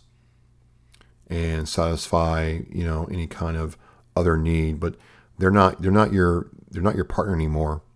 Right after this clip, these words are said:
They're certainly not your wife anymore or your husband. So killing yourself does not fix anything. In fact, it makes this much, much worse for your children who are, are completely innocent in this.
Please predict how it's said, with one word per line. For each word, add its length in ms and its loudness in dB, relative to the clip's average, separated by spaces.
They're 140 -2
certainly 300 -4
not 100 -4
your 80 -2
wife 340 2
anymore 540 -2
or 160 6
your 160 2
husband. 540 0
So 180 -4
killing 360 2
yourself 500 2
does 240 2
not 220 0
fix 280 -6
anything. 460 -2
In 120 -4
fact, 440 -4
it 120 -10
makes 440 -4
this 420 -2
much, 400 2
much 300 0
worse 260 0
for 140 -10
your 160 -4
children 600 0
who 480 -2
are, 180 0
are 280 2
completely 800 0
innocent 580 -2
in 120 -2
this. 360 -6